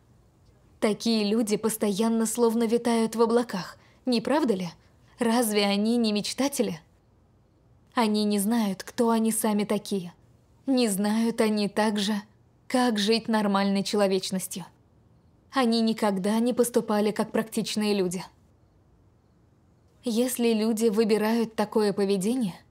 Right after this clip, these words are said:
будто они всегда витают в облаках и хотят летать, а не ходить по земле, то будут проблемы, ибо ты выбрал отнюдь неверный жизненный путь.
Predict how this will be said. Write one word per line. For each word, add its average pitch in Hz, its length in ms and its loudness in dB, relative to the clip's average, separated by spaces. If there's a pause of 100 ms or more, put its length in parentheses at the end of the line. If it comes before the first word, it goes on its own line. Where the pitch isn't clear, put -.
(300)
будто 226 380 -2
они 208 280 0
всегда 202 420 -2
витают 196 380 0
в 196 40 -2
облаках 196 540 -4 (280)
и 262 80 2
хотят 226 480 -2
летать, 220 500 -2 (180)
а 240 120 2
не 226 140 2
ходить 226 400 0
по 220 80 0
земле, 208 400 0 (720)
то 214 260 2
будут 220 480 0
проблемы, 190 500 0 (580)
ибо 214 260 0
ты 220 280 0
выбрал 214 500 -2 (920)
отнюдь 214 560 -2
неверный 226 800 -2
жизненный 190 640 -2
путь. - 340 -12